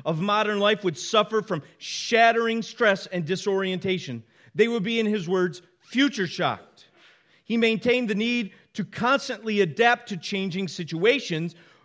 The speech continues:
would lead to helplessness, despair, depression,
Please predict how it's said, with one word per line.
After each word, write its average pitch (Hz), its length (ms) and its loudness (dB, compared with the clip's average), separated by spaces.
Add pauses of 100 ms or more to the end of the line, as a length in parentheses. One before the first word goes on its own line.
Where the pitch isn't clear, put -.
would 202 200 -4
lead 233 240 -2
to 170 120 -6
helplessness, 254 1080 0 (580)
despair, 226 840 2 (300)
depression, 262 840 0